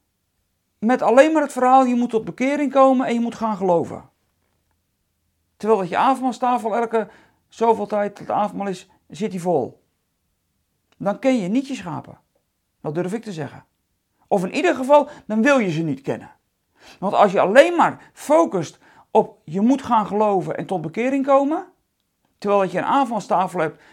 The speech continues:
met gelovige mensen die uiteindelijk ook gevoed moeten worden, maar dat doe je niet, en helaas gebeurt dit, dan ken je of wil je je schapen niet kennen als herder. Jezus laat zien dat hij voor elk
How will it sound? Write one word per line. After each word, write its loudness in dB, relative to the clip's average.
met -10
gelovige 2
mensen -4
die -2
uiteindelijk 0
ook 0
gevoed -6
moeten -6
worden, -2
maar -2
dat 4
doe 0
je -2
niet, -6
en -8
helaas 2
gebeurt -2
dit, -6
dan 0
ken 2
je -6
of 0
wil -2
je 2
je 0
schapen -4
niet -8
kennen -6
als -10
herder. -14
Jezus 0
laat 2
zien -2
dat 0
hij -2
voor -2
elk 2